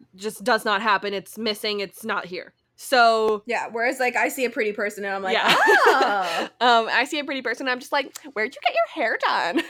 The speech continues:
Speaker 1: <laughs>
Speaker 2: Two
Speaker 1: Yeah,
Speaker 2: things can be
Speaker 1: exactly.
Speaker 2: true.
Speaker 1: Um, but, so, I think that would be really lovely. And, like, that's another thing is, like, I'm having a hard time thinking, like, what if frickin' <laughs> somebody wakes up and they're like,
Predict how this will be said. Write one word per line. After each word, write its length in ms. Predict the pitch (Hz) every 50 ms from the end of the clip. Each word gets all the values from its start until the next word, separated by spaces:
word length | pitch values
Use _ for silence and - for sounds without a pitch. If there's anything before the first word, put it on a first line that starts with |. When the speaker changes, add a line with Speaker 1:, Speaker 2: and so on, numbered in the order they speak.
| - - -
Speaker 1:
<laughs> 220 | _ _ _ _
Speaker 2:
Two 140 | - 349 392
Speaker 1:
Yeah, 160 | - 208 - -
Speaker 2:
things 60 | -
can 80 | 403 -
be 20 |
Speaker 1:
exactly. 400 | 254 220 220 220 208 226 339 403
Speaker 2:
true. 440 | - - - 494 - - - - - -
Speaker 1:
Um, 520 | 254 269 262 262 254 247 240 240 226 220 - _ - - - _ _ _ -
but, 480 | 285 311 294 254 214 208 208 - -
so, 840 | - - - - - 330 320 320 262 208 180 175 180 208 277 370 370 - _ _ _ _ - _ -
I 160 | 254 285 320
think 140 | 349 359 339
that 80 | 349 330
would 80 | 320
be 80 | 285 294
really 220 | 254 254 254 240
lovely. 500 | 226 220 214 214 208 214 202 180 170 160
And, 160 | 185 269 294
like, 280 | 320 320 311 311 - - _
that's 220 | - 277 285 285 269
another 260 | 311 311 285 302 349
thing 180 | - 359 294
is, 100 | 277 269
like, 160 | - 233 214 -
I'm 160 | - 240 269
having 240 | 277 294 294 311 294
a 60 | 254
hard 240 | 262 262 233 240 240
time 180 | 285 247 233 233
thinking, 320 | - 240 226 226 226 226
like, 300 | 214 208 202 196 190 -
what 280 | - 208 233 247 247 269
if 220 | 285 - - -
frickin' 680 | - 262 254 262 - 247 240 233 226 226 226 226 226 226 - _ _ _ _ _ -
<laughs> 60 | 269 - _ 349 339 - - 523 571 554 539 453 370 - -
somebody 380 | - 294 269 277 302 311 302 294
wakes 240 | 277 277 269 262 -
up 160 | 285 311 -
and 100 | 311 285
they're 100 | 269 269 262
like, 240 | 254 254 247 -